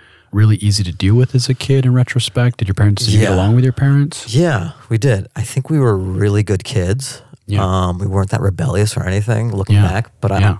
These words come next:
Speaker 2: I think that just stems from my brother, my older brother.
Speaker 1: Yeah.
Speaker 2: Uh, he set the tone. So whatever he did is kinda like what I had to do.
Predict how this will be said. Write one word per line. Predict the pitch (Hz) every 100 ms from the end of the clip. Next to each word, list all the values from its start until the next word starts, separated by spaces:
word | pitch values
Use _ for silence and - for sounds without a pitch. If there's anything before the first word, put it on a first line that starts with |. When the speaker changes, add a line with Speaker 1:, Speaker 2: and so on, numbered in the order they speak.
| -
Speaker 2:
I | 107
think | 110 127
that | 98
just | 92
stems | - 101 -
from | 92
my | 85
brother, | 90 95 123
my | 110
older | 95 95 92
brother. | 95 98 104 113 - _ -
Speaker 1:
Yeah. | 95 - _ _ - -
Speaker 2:
Uh, | 50 -
he | - 107
set | - -
the | -
tone. | - 98 85
So | 92
whatever | 101 101
he | 90 104
did | 95 90
is | 87
kinda | - 85
like | 80
what | 87 90
I | 95
had | 95 -
to |
do. | - - -